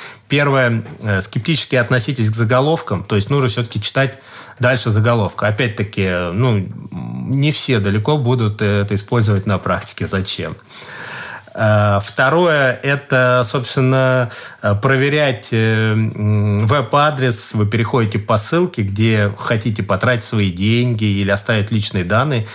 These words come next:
Все-таки проверять, куда вы перешли. Третье – это и найти и изучить первоисточник этой новости. Четвертое – обратить внимание на некое необычное форматирование, двойные пробелы и так далее.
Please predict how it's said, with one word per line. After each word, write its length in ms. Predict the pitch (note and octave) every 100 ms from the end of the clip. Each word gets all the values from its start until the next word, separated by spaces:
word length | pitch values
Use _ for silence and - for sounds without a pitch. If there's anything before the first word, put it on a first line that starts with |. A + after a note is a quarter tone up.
| -
Все-таки 260 | - G#2+ A2+
проверять, 440 | A#2+ A#2+ C#3 D3+
куда 260 | - A2+ A#2
вы 100 | G#2
перешли. 560 | A2 G#2+ G#2 F2+ D#2+ - -
Третье – 440 | - E3 E3 A#2 A2
это 300 | A2 C#3 C3+
и 280 | C3 C3+ - _ _
найти 540 | C3+ C#3 C#3+ - D#3 B2
и 20 |
изучить 480 | A2 C3 - A2+ G#2+ - - -
первоисточник 1040 | B2 B2+ C3 A#2+ - A2 F#2+ B2+ C#3 - - _ _ _
этой 300 | - A#2+ C3
новости. 680 | C3 B2+ A#2+ A#2 - A2+ G#2+ - - - -
Четвертое – 1300 | - - F3 F3 C#3+ - A2+ G#2 G2 F#2+ F2+ F2 F#2+ _
обратить 480 | - A2+ C3+ C3+ B2
внимание 520 | C3 C#3 C#3+ A2+ A2
на 320 | G#2+ B2 A#2+ A2
некое 440 | G#2+ C#3 G2+ A2+
необычное 640 | A2 C3 B2+ C#3 - A2+ G2+
форматирование, 1400 | - C3 C3 A#2+ - D3 D#3+ D3 D3 C#3+ C3+ C3+ C3+ C3 - - -
двойные 440 | F2+ F#2 F2 F#2+
пробелы 580 | F#2 F2+ E2 F#2 A#2+ C3
и 40 | F#2+
так 240 | F2+ E2+
далее. 380 | F#2 F2+ D#2+